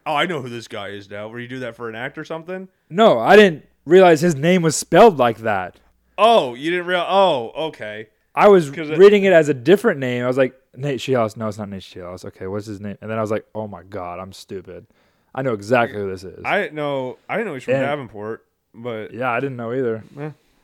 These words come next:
Speaker 1: That isn't, he, he was solid at Illinois. He never played Iowa, so it's, I always
Speaker 2: Oh.
Speaker 1: forget about that. I never think about Nate Scheelhaus.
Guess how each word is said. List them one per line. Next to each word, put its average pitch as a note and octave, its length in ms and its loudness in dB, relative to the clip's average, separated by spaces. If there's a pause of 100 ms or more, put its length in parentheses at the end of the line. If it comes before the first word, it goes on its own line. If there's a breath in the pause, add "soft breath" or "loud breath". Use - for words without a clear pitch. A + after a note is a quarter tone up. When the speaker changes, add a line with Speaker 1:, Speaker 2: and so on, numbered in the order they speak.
(380)
Speaker 1:
That G3 140 0
isn't, G#3+ 260 -10
he, D#3+ 320 -10 (200)
he D#3 140 -12
was F#3 160 -10
solid C3 300 -6
at A2+ 60 -10
Illinois. A2 340 -14
He C#3+ 80 -12
never F3 160 -6
played E3 200 -6
Iowa, B2 400 -8
so A#2+ 160 -12
it's, A#2+ 300 -16
I A#2+ 140 -8
always A#2+ 240 -8
Speaker 2:
Oh. F2 80 -12
Speaker 1:
forget A2+ 240 -10
about G#2 260 -12
that. A2+ 160 -12
I C3+ 120 -6
never C#3+ 200 -8
think C3 260 -12
about A2 240 -12
Nate G#2+ 160 -18
Scheelhaus. G2 520 -16